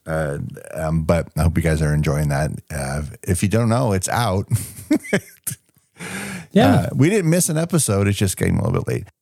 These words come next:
Speaker 2: Yeah, you'll get three episodes this week. Look at it as a bonus week.
Speaker 1: Yes. And, uh, this week's episode coming up on Friday is, um,
Speaker 2: Fantastic.
Speaker 1: fantastic. If you've already seen,
Speaker 2: Amazing.
Speaker 1: we make, we make a claim in Barbarian Queen, if you haven't heard it yet, is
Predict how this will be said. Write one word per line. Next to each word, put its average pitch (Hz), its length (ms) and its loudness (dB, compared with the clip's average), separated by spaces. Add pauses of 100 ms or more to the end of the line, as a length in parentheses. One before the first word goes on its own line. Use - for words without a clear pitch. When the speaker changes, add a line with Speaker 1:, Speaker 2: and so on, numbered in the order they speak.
(220)
Speaker 2:
Yeah, 254 160 4
you'll 143 160 6
get 156 180 2
three 147 440 2
episodes 117 500 -2
this 101 120 -4
week. 104 300 -4
Look 123 200 0
at 131 80 4
it 107 100 2
as 101 80 0
a 98 60 -2
bonus 101 480 -2
week. 92 100 4
Speaker 1:
Yes. - 380 -2 (180)
And, 90 420 2
uh, 78 400 2
this 95 380 -2
week's 110 260 -2
episode 92 480 0
coming 87 260 2
up 85 300 0
on 76 320 2
Friday 73 840 0
is, 71 540 -2
um, 69 540 -2 (1000)
Speaker 2:
Fantastic. 117 680 2
Speaker 1:
fantastic. 76 600 0
If 80 80 -4
you've 92 120 4
already 92 200 2
seen, 156 140 6
Speaker 2:
Amazing. 104 380 2 (200)
Speaker 1:
we 127 140 2
make, 131 260 -2
we 123 160 -2
make 143 220 -2
a 110 80 0
claim 101 420 0
in 98 140 0
Barbarian 92 580 2
Queen, 113 320 0
if 104 140 -2
you 101 60 2
haven't 95 180 -2
heard 104 220 -2
it 101 100 -6
yet, 95 240 0
is 87 240 -2